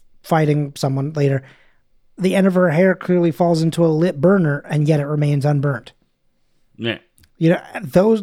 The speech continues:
Speaker 1: those are the two goofs.
Speaker 2: Yeah, that's
Speaker 1: Those, those are the two main thi-, no one,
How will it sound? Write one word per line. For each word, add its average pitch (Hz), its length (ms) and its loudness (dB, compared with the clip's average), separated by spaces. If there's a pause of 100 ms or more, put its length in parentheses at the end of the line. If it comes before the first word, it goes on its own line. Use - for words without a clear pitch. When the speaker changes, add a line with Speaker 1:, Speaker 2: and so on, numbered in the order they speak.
(160)
Speaker 1:
those 160 280 4
are 170 40 -6
the 170 140 -2
two 180 240 2
goofs. 151 480 -2 (600)
Speaker 2:
Yeah, 107 260 -6 (180)
that's 104 380 -10
Speaker 1:
Those, 175 320 2
those 165 280 2
are 170 60 -4
the 156 220 0
two 196 400 0
main 180 360 0
thi-, 220 160 -6
no 180 400 2
one, 190 520 0